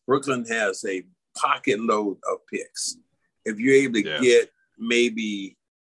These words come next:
Speaker 1: somehow get Hero to Brooklyn, Brooklyn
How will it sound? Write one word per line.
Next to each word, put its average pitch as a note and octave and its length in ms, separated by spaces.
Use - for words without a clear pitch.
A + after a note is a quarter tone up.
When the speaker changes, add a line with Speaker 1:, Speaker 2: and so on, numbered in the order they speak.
Speaker 1:
somehow B2 440
get G#2+ 260
Hero B2+ 680
to A2 120
Brooklyn, A2+ 680
Brooklyn A2+ 600